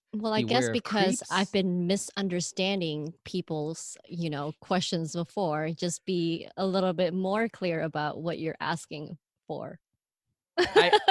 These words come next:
Speaker 1: <laughs>
Speaker 2: I think it's totally okay, Mia, if you're like, "Is this a date?"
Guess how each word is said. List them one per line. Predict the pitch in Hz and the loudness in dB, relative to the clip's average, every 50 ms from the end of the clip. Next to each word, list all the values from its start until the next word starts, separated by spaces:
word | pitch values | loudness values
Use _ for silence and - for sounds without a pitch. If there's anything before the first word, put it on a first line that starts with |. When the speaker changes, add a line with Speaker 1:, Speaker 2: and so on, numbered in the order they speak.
| 370 | 4
Speaker 1:
<laughs> | - _ _ - | 4 _ _ 2
Speaker 2:
I | 165 180 180 | 4 4 4
think | 170 - - 220 190 | 2 4 4 6 6
it's | 185 - - - | 6 2 2 -2
totally | - - 185 185 196 208 202 202 196 185 | 0 4 4 6 6 6 6 8 8 8
okay, | 160 143 - - 135 139 | 6 6 4 2 0 0
Mia, | 143 160 175 185 190 202 190 - _ _ _ _ _ _ _ _ | 0 0 0 0 -2 -2 -4 -8 _ _ _ _ _ _ _ _
if | 123 117 - 135 | -6 -6 0 2
you're | 139 147 | 4 6
like, | 147 143 135 127 113 - - _ _ _ | 6 6 6 6 4 2 -4 _ _ _
"Is | 143 147 156 175 | 0 0 0 2
this | - 415 415 - - | 2 2 2 4 0
a | - | -4
date?" | 104 80 _ - - - 95 139 339 - | -4 -4 _ -14 -10 -6 -4 -4 -4 -4